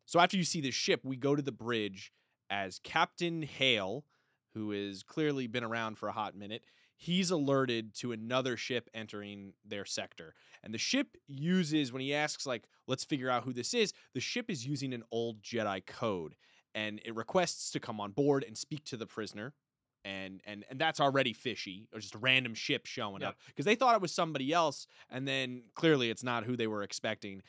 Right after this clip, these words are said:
Speaker 1: So he's already, like, super sus. He's like, "Wait a minute, hold on a second." And right off the bat, he's like, "Nah." He knows that the Jedi are pretty much, very much gone.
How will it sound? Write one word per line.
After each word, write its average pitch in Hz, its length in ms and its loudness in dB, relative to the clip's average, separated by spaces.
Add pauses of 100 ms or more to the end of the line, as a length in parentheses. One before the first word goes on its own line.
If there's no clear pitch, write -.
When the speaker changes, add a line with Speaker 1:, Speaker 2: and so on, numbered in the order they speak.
(120)
Speaker 1:
So 143 140 0
he's 208 260 4
already, 127 580 2
like, 101 240 -4
super 143 320 -2
sus. 98 360 -2
He's 123 120 -6
like, 117 160 -2
"Wait 120 480 2
a 98 80 -8
minute, 95 520 -12
hold 139 380 0
on 95 200 -8
a 95 60 -14
second." 90 400 -12 (520)
And 117 520 -4 (160)
right 139 320 2
off 156 160 4
the 123 100 0
bat, 98 280 -4
he's 104 180 -10
like, 98 180 -8
"Nah." 110 360 -8 (840)
He 233 320 2
knows 170 520 6
that 117 340 0 (240)
the 120 100 -6
Jedi 110 680 0
are 98 100 -4
pretty 131 320 -8
much, 113 320 -8
very 107 260 -6
much 98 220 -14
gone. 92 300 -10